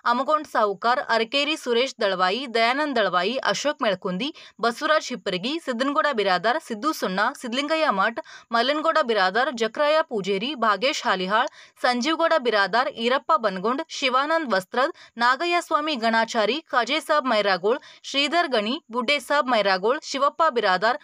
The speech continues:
ಭೀಮರಾಯ್ ಸತಾರಿ, ಅಲ್ಲು ಮೈರಾಗೋಳ್, ರುದ್ರಯ್ಯ ಮಠ್, ಇನ್ನುಳಿದ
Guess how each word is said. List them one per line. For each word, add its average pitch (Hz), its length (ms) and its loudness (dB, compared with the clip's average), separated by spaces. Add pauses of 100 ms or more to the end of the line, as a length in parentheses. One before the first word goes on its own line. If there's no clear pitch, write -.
(200)
ಭೀಮರಾಯ್ 277 380 0
ಸತಾರಿ, 208 460 0 (260)
ಅಲ್ಲು 254 260 0
ಮೈರಾಗೋಳ್, 208 560 0 (220)
ರುದ್ರಯ್ಯ 269 360 0
ಮಠ್, 247 380 0
ಇನ್ನುಳಿದ 330 380 0